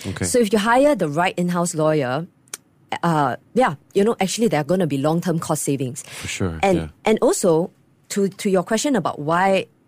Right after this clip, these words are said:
Speaker 2: is there a shift, is there a shift? Lawyers are going in-house a lot earlier on in their careers. <laughs> And it's actually a shame, to be, to be honest. I'm a strong advocate for lawyers staying in practice. There is a severe brain drain.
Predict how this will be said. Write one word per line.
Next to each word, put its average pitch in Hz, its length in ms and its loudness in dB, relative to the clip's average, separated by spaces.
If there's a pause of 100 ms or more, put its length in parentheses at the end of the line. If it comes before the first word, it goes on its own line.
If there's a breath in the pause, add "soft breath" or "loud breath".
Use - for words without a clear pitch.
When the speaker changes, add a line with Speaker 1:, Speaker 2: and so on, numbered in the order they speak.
(280)
Speaker 2:
is 156 140 -2
there 170 200 2
a 131 40 -6
shift, - 560 -2 (360 loud breath)
is 160 120 -4
there 208 140 4
a - 20 4
shift? 165 360 -4 (180)
Lawyers 277 500 4
are 208 60 0
going 190 300 2
in-house 185 500 0
a 180 60 2
lot 190 300 0
earlier 170 460 4
on 165 440 -2
in 160 120 0
their 147 140 -2
careers. 151 640 0 (160 loud breath)
<laughs> 196 240 -2 (380 loud breath)
And 196 460 2 (520)
it's 294 160 2
actually 330 320 2
a 202 80 4
shame, 185 400 0
to 185 100 -2
be, 160 160 0
to 175 100 -6
be 160 100 0
honest. 175 240 0
I'm 180 60 2
a 175 60 2
strong 247 260 2
advocate 180 380 0
for 151 120 -4
lawyers 147 300 0
staying 151 200 -2
in 147 100 -2
practice. - 480 0 (580 loud breath)
There 180 160 6
is 175 120 2
a 165 60 -2
severe 175 480 2
brain 147 400 -2
drain. 131 420 -4